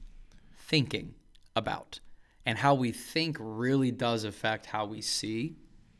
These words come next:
how we hear, how we speak, how we feel, um, how we respond, and how we react to things. Um,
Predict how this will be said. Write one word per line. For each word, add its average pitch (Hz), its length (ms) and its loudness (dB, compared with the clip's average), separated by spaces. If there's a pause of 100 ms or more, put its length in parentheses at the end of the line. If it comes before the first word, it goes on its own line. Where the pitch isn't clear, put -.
(480)
how 117 200 4
we 101 160 -2
hear, 110 580 0 (440)
how 110 220 4
we 107 100 -8
speak, - 500 -2
how 110 180 -8
we - 160 -12
feel, 123 540 -2 (420)
um, 156 220 -6
how 110 140 -2
we 107 160 -2
respond, 117 1000 -2 (140)
and 117 100 -6
how 110 160 -2
we 104 120 -2
react 104 680 -4 (160)
to 143 120 2
things. 143 500 -6 (760)
Um, 110 480 -4